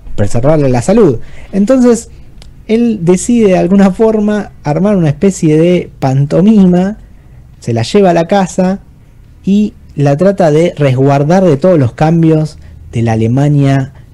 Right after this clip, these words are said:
que se viene, la Alemania capitalista, la Alemania unificada, donde ya no existe más el Partido Socialista ni la República Do-,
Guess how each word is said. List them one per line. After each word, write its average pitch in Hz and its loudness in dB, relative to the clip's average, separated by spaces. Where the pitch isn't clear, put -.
que 110 -6
se - -6
viene, 113 2
la 95 -4
Alemania 113 -2
capitalista, 107 -6
la 107 -6
Alemania 107 -6
unificada, 131 -4
donde 104 -6
ya 135 -4
no 127 -2
existe 113 -4
más 110 -2
el 107 -4
Partido 104 -4
Socialista 104 -6
ni 104 -4
la 104 -6
República 95 -10
Do-, 82 -14